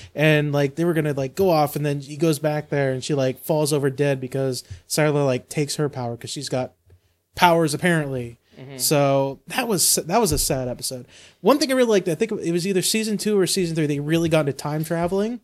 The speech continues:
Speaker 2: Mm-hmm.
Speaker 1: and they went to the future. And it was a
Speaker 2: Yes.
Speaker 1: future Peter
Speaker 2: Yes.
Speaker 1: Petrelli and a future Sylar.
Speaker 2: Yes.
Speaker 1: And Sylar was evil again.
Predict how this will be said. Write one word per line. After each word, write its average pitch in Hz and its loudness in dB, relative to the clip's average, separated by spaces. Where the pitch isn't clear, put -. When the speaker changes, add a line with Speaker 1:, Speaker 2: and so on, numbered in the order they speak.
Speaker 2:
Mm-hmm. 151 -12
Speaker 1:
and 147 0
they 165 4
went 202 4
to 180 -4
the 160 -2
future. 175 -4
And 180 6
it 165 8
was 156 8
a - 8
Speaker 2:
Yes. - 2
Speaker 1:
future 233 4
Peter 233 2
Speaker 2:
Yes. 127 0
Speaker 1:
Petrelli 165 4
and 135 0
a 131 -2
future 170 -2
Sylar. 139 0
Speaker 2:
Yes. 147 -2
Speaker 1:
And 135 -2
Sylar 170 6
was 156 2
evil 156 0
again. 117 -6